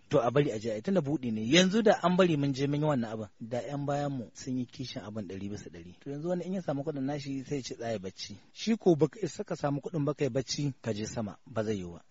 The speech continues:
Ni dai na ce baka, ba, ba ka samu kuɗin ka ba kai bacci, ka ce kuma ka so. Lalle ka ci mutanen mu nan, amma dai wa'annan mutanen ƴan ka bacci akwai,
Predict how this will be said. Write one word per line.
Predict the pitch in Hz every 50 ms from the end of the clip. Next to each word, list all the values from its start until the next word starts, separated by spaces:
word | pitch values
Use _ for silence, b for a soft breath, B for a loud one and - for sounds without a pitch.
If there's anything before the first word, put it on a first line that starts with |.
| _ -
Ni | 320 339 349
dai | 339 320 320
na | 320 311 311 294
ce | - - 269
baka, | 196 156 - 185 156 139 143 - 165 170
ba, | 175 196 196 196
ba | 185 196
ka | 175 - 220 233 208
samu | - 160 151 151 143
kuɗin | 151 - 175 170
ka | - 151
ba | 139 143
kai | - 139
bacci, | 113 113 113 - - - - 113 - _ -
ka | - 143
ce | - - 160
kuma | - 151 143 139
ka | - 165 151 135
so. | - - 127 113 - -
Lalle | 220 311 349 320 320
ka | - 320 294 -
ci | - - 175
mutanen | 170 175 - 165 143 143 143
mu | 139 123 92 - - -
nan, | 143 143 127 - -
amma | - 151 160 180 196 214
dai | 220 220
wa'annan | 226 240 233 214 185 180 175
mutanen | 175 180 175 170 160 151 135 120 - - -
ƴan | 165 170 160
ka | - 170 170
bacci | 160 160 170 151 - - 185 175 165 -
akwai, | - 113 - 123 123 131